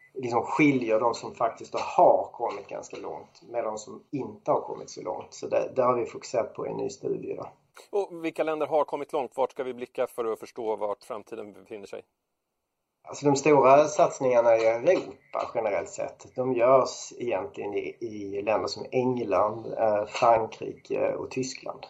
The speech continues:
Speaker 1: Så antingen stora industriländerna eller, eh, kanske mer, eh, finansiella centrum som London, där det finns många nya startupbolag till exempel inom A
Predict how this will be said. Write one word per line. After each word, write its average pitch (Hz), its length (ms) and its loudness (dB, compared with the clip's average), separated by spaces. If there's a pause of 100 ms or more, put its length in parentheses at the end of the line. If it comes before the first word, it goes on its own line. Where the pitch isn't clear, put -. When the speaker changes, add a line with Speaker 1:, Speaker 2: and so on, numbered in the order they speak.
Speaker 1:
Så - 160 0
antingen 120 480 6
stora 120 300 4
industriländerna 110 1120 2
eller, 110 440 6 (640)
eh, 110 240 2
kanske 110 320 4
mer, 101 480 4
eh, 104 440 2
finansiella 110 580 0
centrum 110 520 -6
som - 400 -6
London, 113 880 0
där 110 120 -2
det 107 80 -4
finns 110 180 -2
många 113 180 6
nya 107 160 4
startupbolag - 960 0
till - 100 -16
exempel - 400 -6
inom - 240 -2
A - 200 4